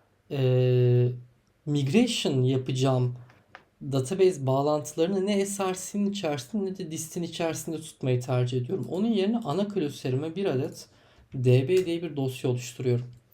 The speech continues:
Tamam mı? Bunun sebebi hem lokalde hem de işte şeyde hani bir sıkıntı çıkmasın, e, canlıdayken. Ve bu D B klasörünün içerisinde bir adet dosya oluşturuyorum.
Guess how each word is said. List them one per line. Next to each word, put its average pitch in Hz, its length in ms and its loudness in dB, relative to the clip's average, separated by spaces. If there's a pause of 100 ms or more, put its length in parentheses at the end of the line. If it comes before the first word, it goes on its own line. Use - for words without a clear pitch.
(520)
Tamam 185 360 -6
mı? 135 120 -4
Bunun 233 160 4
sebebi 180 540 0 (340)
hem 214 480 2
lokalde 165 540 -2
hem 180 220 -2
de - 20 -4
işte 165 220 -6
şeyde 165 440 -4
hani 160 220 -8
bir 160 80 -12
sıkıntı - 420 -10
çıkmasın, 127 560 -2 (300)
e, 135 180 -4
canlıdayken. 123 680 4 (1040)
Ve 233 220 0
bu 226 120 -6
D 240 220 2
B 240 140 -2
klasörünün 226 580 -2
içerisinde 165 520 -4
bir 208 80 0
adet 165 300 -2
dosya 147 340 -2
oluşturuyorum. 123 640 0